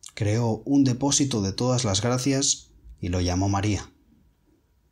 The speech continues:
El Dios omnipotente posee un tesoro o almacén riquísimo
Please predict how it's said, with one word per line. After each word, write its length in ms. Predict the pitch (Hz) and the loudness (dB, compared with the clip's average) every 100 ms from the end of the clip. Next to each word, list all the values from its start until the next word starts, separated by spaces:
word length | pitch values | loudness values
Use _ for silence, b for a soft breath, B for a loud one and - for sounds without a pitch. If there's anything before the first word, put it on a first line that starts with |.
| _ _ _ - _ _ _ _ _ | _ _ _ -20 _ _ _ _ _
El 200 | 120 107 | -2 0
Dios 260 | 135 156 | 2 2
omnipotente 840 | 139 131 151 120 120 110 98 90 - _ b b b b | 2 2 2 0 0 0 0 -6 -10 _ b b b b
posee 340 | - 110 - 147 | -2 0 2 4
un 180 | 143 139 | 4 4
tesoro 680 | 127 - 147 151 165 185 _ _ _ _ _ - | 2 2 4 2 0 -4 _ _ _ _ _ -4
o 140 | 127 | -2
almacén 480 | 120 110 104 156 147 | 2 0 2 2 2
riquísimo 760 | 123 113 139 - 139 139 143 | 0 0 0 2 2 2 -2